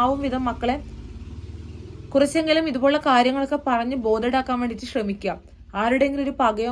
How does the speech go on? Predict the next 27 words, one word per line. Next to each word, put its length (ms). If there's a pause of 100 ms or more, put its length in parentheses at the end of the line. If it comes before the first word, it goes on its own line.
മറ്റോ 240
ഉണ്ടെങ്കിൽ 340 (400)
അത് 180
നമ്മളാൽ 260 (140)
ആവും 260
വിധം 160 (500)
ഒരു 160
രമ്യതയിൽ 480
എത്തിക്കാൻ 360
വേണ്ടിയിട്ട് 300 (160)
ശ്രമിച്ചിട്ട് 500 (100)
മക്കളുടെ 340 (100)
മനസ്സിനെ 500
ഒന്ന് 160 (360)
ഒരു 180
കൺട്രോളിൽ 500 (360)
പിടിച്ചു 300
നിർത്താൻ, 380
അവർക്ക് 260
തന്നെ 180
പിടിച്ചു 220
നിർത്താൻ 280
പറ്റുന്ന 300
കൺട്രോളിലേക്ക് 580
ആക്കിയെടുക്കാൻ 440
വേണ്ടി 180
ശ്രമിക്കുക. 360